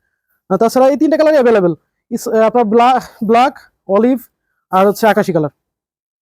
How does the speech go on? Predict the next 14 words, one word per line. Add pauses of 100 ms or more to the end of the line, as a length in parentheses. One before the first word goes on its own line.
(140)
এই
তিনটে
কালার
অ্যাভেলেবল
আছে।
প্রাইস
নয়শো
পঞ্চাশ। (320)
যাদের
লাগবে
WhatsApp-এ,
আহ,
নক
দিবেন।